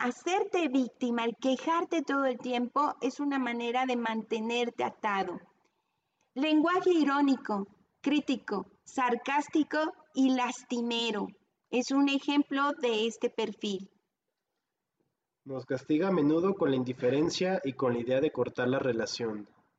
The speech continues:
Speaker 1: Aquí es muy importante. Estas personas llegan incluso a dejar de hablarte porque no cumpliste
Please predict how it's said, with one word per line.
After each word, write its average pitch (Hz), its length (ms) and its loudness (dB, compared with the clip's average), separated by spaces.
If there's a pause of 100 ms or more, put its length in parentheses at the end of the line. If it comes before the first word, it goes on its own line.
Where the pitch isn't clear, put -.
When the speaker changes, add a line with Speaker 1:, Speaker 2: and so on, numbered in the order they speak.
(360)
Speaker 1:
Aquí 240 220 -2
es 254 40 4
muy 254 240 4
importante. 240 760 0
Estas - 260 -2
personas 254 480 0
llegan 247 360 0
incluso 240 440 -2
a 262 60 0
dejar 233 380 -2
de 240 100 0
hablarte 226 520 0 (440)
porque 240 240 0
no 247 180 2
cumpliste 254 840 0